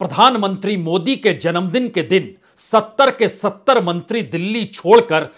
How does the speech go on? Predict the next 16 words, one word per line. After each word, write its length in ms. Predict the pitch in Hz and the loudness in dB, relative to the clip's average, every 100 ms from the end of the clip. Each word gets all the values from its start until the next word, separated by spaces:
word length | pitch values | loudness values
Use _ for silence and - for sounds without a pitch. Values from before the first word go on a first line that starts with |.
| _ 120 | _ -4
देश 320 | 175 226 226 | 4 4 4
के 160 | - 196 | -2 -4
सत्तर 500 | - 196 196 - 226 | -2 -4 -2 0 0
शहरों 440 | - 190 165 254 | -2 -2 4 4
में 220 | 214 147 139 _ 147 | 2 -4 -10 _ -12
नजर 360 | 156 202 226 180 | -2 2 4 4
आएंगे। 460 | 143 131 101 87 _ _ _ _ _ | 2 -2 -12 -20 _ _ _ _ _
कुछ 260 | 226 - - | -6 -6 0
तो 60 | 240 | 4
अलग 420 | 233 - 170 190 | 4 2 0 0
है। 260 | - - _ _ _ _ _ _ _ _ _ _ _ _ 156 | -2 -18 _ _ _ _ _ _ _ _ _ _ _ _ -2
मौजूदा 480 | 208 - 254 277 262 | 0 2 2 6 6
वक्त 360 | 170 233 - 220 | 6 2 0 -2
में 200 | 233 226 | 0 0
सरसंघचालक 1120 | - - 254 - 220 208 190 180 185 214 214 | -2 2 2 2 -2 -2 0 2 4 2 0
यानी 320 | 165 170 190 | 0 0 -2